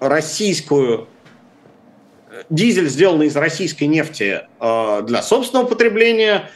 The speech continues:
а аккуратно разделять, а вот эта партия нефти, вот эта партия дистоплива сделана из саудовской нефти, вот её на экспорт в Европу. И какая разница? То есть дальше, если вы смиряетесь с тем, что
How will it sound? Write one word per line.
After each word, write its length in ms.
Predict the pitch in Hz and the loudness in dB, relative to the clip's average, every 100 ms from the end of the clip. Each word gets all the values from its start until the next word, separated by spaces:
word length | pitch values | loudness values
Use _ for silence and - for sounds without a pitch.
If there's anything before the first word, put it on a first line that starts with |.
| - | -4
а 140 | 147 156 | 0 0
аккуратно 440 | 156 170 202 185 | 2 2 2 0
разделять, 500 | 151 131 160 180 175 | -2 0 0 0 -2
а 220 | 143 139 127 | -2 0 0
вот 240 | 123 165 | -2 -2
эта 200 | 254 240 | 0 0
партия 420 | 226 196 - 175 | 2 2 2 -2
нефти, 540 | 170 180 165 165 151 135 | 0 0 0 0 2 2
вот 180 | 151 175 | 0 0
эта 140 | 160 | -2
партия 320 | 135 156 147 | 0 -2 -2
дистоплива 480 | 131 131 233 170 156 | -6 -2 -2 0 -2
сделана 340 | 131 175 165 151 | 0 0 0 -4
из 100 | - | 0
саудовской 460 | 147 151 131 123 | 0 0 -4 -4
нефти, 320 | 156 226 175 - - 139 | -2 -2 -4 -6 -8 -2
вот 200 | 165 120 | -2 0
её 440 | 143 143 165 214 | -2 2 2 2
на 220 | 139 131 | 0 -2
экспорт 440 | 135 165 - 151 143 - _ _ _ _ _ - - - | -2 -4 -4 -6 -6 -12 _ _ _ _ _ -20 -20 -10
в 40 | 117 | 0
Европу. 560 | 135 143 131 - - - | 2 2 0 -4 -10 -6
И 80 | |
какая 320 | 135 170 175 151 | -2 0 2 0
разница? 480 | 123 - - - - _ _ _ _ _ _ _ _ _ _ _ _ _ _ | -2 -8 -14 -18 -20 _ _ _ _ _ _ _ _ _ _ _ _ _ _
То 80 | 151 | -4
есть 220 | 147 143 | -4 0
дальше, 300 | 180 262 196 | 0 2 0
если 320 | 170 214 180 | 0 0 0
вы 280 | 165 220 - | -2 -2 -4
смиряетесь 800 | - 151 151 190 202 190 160 - | -2 0 2 2 0 -4 -10 -12
с 20 | - | -4
тем, 280 | 180 123 | -2 -2
что 440 | 117 - 143 127 | -6 -2 -2 0